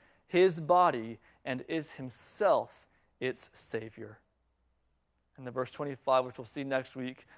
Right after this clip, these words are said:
we see Christ loved the church and gave himself up for you. Wife, that's you he's talking about. Christ is your head.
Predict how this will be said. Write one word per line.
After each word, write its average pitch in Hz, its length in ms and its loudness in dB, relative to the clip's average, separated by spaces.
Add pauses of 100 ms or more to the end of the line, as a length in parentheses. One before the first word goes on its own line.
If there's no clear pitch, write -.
we 139 100 -8
see 127 240 -6
Christ 160 640 4
loved 165 600 4
the 190 80 -2
church - 640 -4 (400)
and 139 200 -6
gave 143 280 2
himself 147 400 -2
up - 160 -2
for 120 80 -8
you. 110 260 -12 (400)
Wife, 160 380 4 (160)
that's 160 280 -2
you 156 340 -2
he's 139 160 -12
talking 117 340 -6
about. 113 280 -16 (540)
Christ 175 540 6 (180)
is 143 240 -2 (180)
your 190 460 2 (140)
head. 117 380 -4